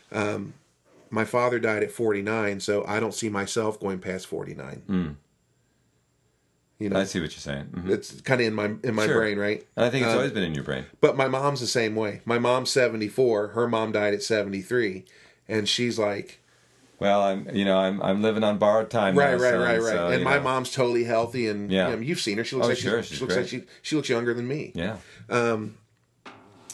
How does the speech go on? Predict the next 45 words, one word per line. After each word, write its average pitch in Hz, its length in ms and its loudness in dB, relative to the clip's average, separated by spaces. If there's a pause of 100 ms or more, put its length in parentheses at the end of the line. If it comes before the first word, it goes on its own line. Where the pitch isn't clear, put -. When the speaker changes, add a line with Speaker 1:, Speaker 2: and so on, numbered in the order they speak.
Speaker 1:
so - 160 2
yeah, 156 340 0 (520)
um, 117 540 0 (600)
Steve 143 340 0
from 120 160 -2
Berkeley, 127 340 2
I 104 120 0
love 107 260 0
smoking. 107 420 -2
Yeah, 110 140 2
you 107 160 -2
know, 107 120 -2
I, 110 300 -2
I - 40 0
like 90 200 -6
smoking - 440 -14
too. - 220 -12
I - 100 -10
really - 220 -10
Speaker 2:
Just 101 180 0
Speaker 1:
do. 107 40 2
Speaker 2:
haven't 90 240 0
done 92 140 0
it 101 60 -6
in 78 120 -8
fifteen - 320 -4
Speaker 1:
I, 156 120 4
Speaker 2:
years. 151 220 -8
Speaker 1:
I 131 180 2
enjoy 190 400 0
smoking. 185 540 -2
You 107 100 0
know, 113 220 0
I, 110 280 0
I, - 20 0 (240)
I'll 110 100 2
admit 113 280 0
it. 101 80 0
I, 101 380 -6
I 98 40 -2
did 101 240 -2
enjoy 113 360 -2
it, 98 100 -4
but - 200 -6
no, 95 220 -10